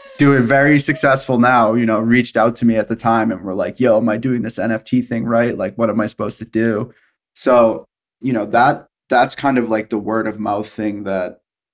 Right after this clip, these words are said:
that happens. And especially when you have another big artist like Beeple drop, you know, people, other artists are like, "Oh, I can do this too." So,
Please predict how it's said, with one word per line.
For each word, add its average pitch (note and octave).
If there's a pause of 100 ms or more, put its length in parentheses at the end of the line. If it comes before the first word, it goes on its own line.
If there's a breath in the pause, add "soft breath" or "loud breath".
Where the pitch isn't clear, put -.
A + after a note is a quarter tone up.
(360)
that G#2+
happens. A2
And G2
especially A2+
when A2
you A2
have A2
another A2+
big G#2+
artist G2+
like F2
Beeple A#2
drop, F#2+ (380)
you A2+
know, G2
people, A2
other A2+
artists G2
are A2+
like, F#2+
"Oh, A#2
I G#2+
can A2+
do F#2+
this -
too." G#2
So, G2